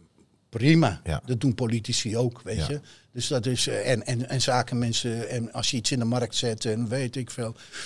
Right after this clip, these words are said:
Speaker 1: Maar voor mezelf werkt het niet. Ik wo-, ik word, op een bepaald moment word ik giftig. Denk ik, nou, dat is klaar. Toen kreeg ik dat bericht van, eh, zou je even langs kunnen komen?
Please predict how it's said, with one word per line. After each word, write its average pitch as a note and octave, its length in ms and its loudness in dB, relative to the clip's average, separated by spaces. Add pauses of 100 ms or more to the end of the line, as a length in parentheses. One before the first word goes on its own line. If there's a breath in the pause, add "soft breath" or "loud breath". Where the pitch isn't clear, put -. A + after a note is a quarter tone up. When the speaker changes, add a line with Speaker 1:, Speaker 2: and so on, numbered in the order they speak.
(380 loud breath)
Speaker 1:
Maar F3 240 6 (1800)
voor F3 240 0
mezelf F#3 360 8
werkt G#3 240 4
het - 140 -10
niet. - 240 -18 (260)
Ik D#3 140 -16
wo-, D3+ 180 -4
ik F3+ 140 0
word, E3 160 0
op - 80 -6 (120)
een E3 60 6
bepaald G3+ 160 2
moment F3+ 180 2
word D#3+ 140 -2
ik - 60 -6
giftig. - 420 -4
Denk C#3 200 -8
ik, C3+ 120 -12
nou, G#2+ 160 -8
dat A2 80 -6
is B2+ 140 -4
klaar. F#2+ 240 -12 (160)
Toen - 100 -10
kreeg B3+ 200 6
ik E3 120 0
dat C#3 100 6
bericht F3+ 300 4
van, C#3 260 2 (360 soft breath)
eh, C#3 140 -2
zou F3 200 6
je D#3 100 4
even C3+ 200 2
langs C#3 220 2
kunnen G3 260 0
komen? G3 380 0